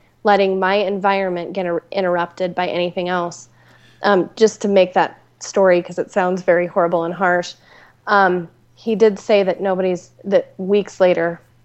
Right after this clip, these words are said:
he, um, contacted me and said nobody's cut him off from that behavior,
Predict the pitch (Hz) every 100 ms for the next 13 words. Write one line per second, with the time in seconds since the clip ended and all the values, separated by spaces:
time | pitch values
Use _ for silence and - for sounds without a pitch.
0 | _ _ _ - 214 185 170 - - 190
1 | 175 180 - 185 185 170 185 180 175 175
2 | - 175 180 175 175 180 170 - - _
3 | _ _ _ _ _ - 208 190 190 247
4 | - 214 190 180 180 170 170 165 165 175